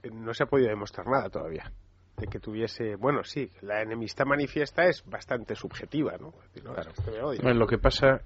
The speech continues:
Speaker 3: que en un caso de enemistad manifiesta, aunque no exista, lo suyo es que te inhibas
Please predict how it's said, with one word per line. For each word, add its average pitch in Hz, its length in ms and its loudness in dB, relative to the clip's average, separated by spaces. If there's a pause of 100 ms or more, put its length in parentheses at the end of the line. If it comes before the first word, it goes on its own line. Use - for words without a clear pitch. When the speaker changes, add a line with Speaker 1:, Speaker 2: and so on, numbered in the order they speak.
(120)
Speaker 3:
que 107 120 2
en 110 100 4
un 131 100 2
caso 127 380 4
de 110 60 4
enemistad 95 440 4
manifiesta, 101 800 2
aunque 82 440 -4
no 92 140 0
exista, 104 560 0
lo 85 120 0
suyo 92 260 -4
es 95 80 -2
que 101 120 0
te 87 140 -4
inhibas 82 720 -2